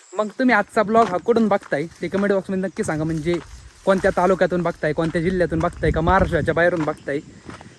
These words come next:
मला तर नाही वाटत महाराष्ट्राच्या बाहेरून सहसा कोणी बघत असेल, कारण की मराठी ब्लॉग आहे म्हणल्यावर बाहेरून पाहण्याची शक्यता कमीच आहे. बघूया म्हणजे आजचा ब्लॉग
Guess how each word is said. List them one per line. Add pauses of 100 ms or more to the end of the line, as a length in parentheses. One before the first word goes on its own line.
मला
तर
नाही
वाटत
महाराष्ट्राच्या
बाहेरून
सहसा
कोणी
बघत
असेल,
कारण (100)
की
मराठी
ब्लॉग
आहे
म्हणल्यावर
बाहेरून
पाहण्याची
शक्यता
कमीच
आहे. (540)
बघूया
म्हणजे
आजचा
ब्लॉग